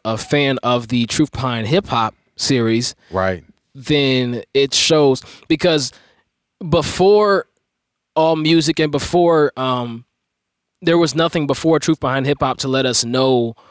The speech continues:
Speaker 1: um, that Kirk Franklin was doing such things.
Speaker 2: We didn't have a model. You ne-, we never have a mo-, a model or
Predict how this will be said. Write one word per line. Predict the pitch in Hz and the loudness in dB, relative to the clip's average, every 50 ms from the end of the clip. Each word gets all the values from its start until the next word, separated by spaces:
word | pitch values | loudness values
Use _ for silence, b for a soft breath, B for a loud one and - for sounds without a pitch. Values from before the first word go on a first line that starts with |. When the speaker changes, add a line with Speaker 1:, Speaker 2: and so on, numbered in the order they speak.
| b b b b b _ | b b b b b _
Speaker 1:
um, | - 127 123 117 117 110 107 107 110 110 | -6 -4 -2 -2 -4 -4 -6 -8 -8 -4
that | 127 123 120 - - - | -4 -2 -2 -4 -6 -4
Kirk | - 160 147 - | -4 -2 -2 -2
Franklin | - 147 139 127 - 127 117 | -2 -4 -4 -4 -6 -8 -8
was | 110 110 | -8 -2
doing | 110 139 143 139 127 120 | 0 0 0 0 0 -2
such | - - 123 107 - - | -2 -2 -2 -4 -4 -4
things. | - 139 127 117 107 85 92 | -4 -4 -4 -4 -6 -6 -6
Speaker 2:
We | 107 | -4
didn't | 110 104 107 | -4 -2 -2
have | 107 104 98 | -4 -4 -4
a | 98 | -6
model. | 98 104 101 98 92 90 | -6 -6 -6 -6 -6 -10
You | 98 101 | -10 -8
ne-, | 101 107 107 | -8 -8 -8
we | 82 107 117 | -6 -6 -4
never | 113 110 104 101 | -4 -2 -2 -2
have | 101 98 | -2 -4
a | 98 | -4
mo-, | 101 104 - _ - | -6 -10 -12 _ -8
a | 113 101 | -6 -4
model | 104 107 - - - 196 92 92 - b b b b b b b b _ - | -2 -2 -2 -2 -2 -4 -8 -10 -14 b b b b b b b b _ -6
or | - 104 101 98 95 95 | -2 0 0 0 0 -2